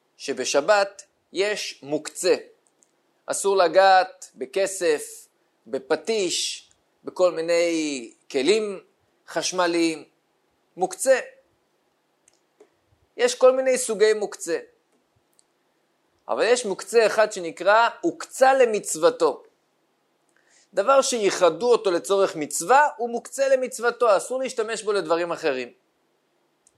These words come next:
אתרוג, שהקצו אותו לצורך מצוות ארבעת מינים בחג הסוכות,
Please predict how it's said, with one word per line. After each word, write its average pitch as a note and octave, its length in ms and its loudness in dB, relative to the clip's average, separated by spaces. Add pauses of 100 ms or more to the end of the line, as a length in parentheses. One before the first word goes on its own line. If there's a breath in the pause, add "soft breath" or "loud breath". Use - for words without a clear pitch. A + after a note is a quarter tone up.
(600)
אתרוג, G#3+ 540 2 (800)
שהקצו - 720 -4
אותו C#4 180 2
לצורך A#3+ 540 0
מצוות A#3 440 -2
ארבעת A3 400 0
מינים G#3 260 -6
בחג F#3 280 2
הסוכות, F3+ 640 -2